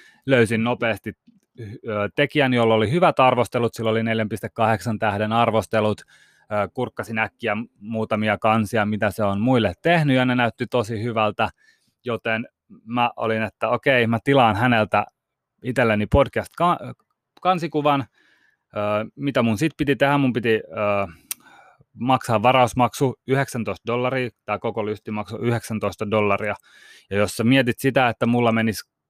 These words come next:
vaikka kaksi tuntia tehdä sen, niin se, siihen jäisi tuntipalkaksi <laughs> kahdeksan ja puoli euroa, ja se ei oo se sama tuntipalkka, mi-, millä mä ite teen töitä.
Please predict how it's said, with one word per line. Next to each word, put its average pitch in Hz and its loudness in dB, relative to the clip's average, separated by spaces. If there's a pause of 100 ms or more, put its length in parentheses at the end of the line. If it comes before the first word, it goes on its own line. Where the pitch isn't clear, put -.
(140)
vaikka 113 -6
kaksi 135 2
tuntia 104 -4
tehdä 104 -6
sen, 95 -12 (1080)
niin - -10
se, 117 -4
siihen 117 -4
jäisi 107 0 (540)
tuntipalkaksi 110 -2 (840)
<laughs> 113 -6 (240)
kahdeksan 113 0
ja 107 -4
puoli 120 2
euroa, 107 2 (680)
ja 101 -4 (140)
se 113 -4 (200)
ei 117 -2
oo 117 2
se 113 -2
sama 113 2
tuntipalkka, 107 -4
mi-, 110 -6
millä 104 -4
mä 104 -2
ite 107 -4 (100)
teen 101 -2
töitä. 101 2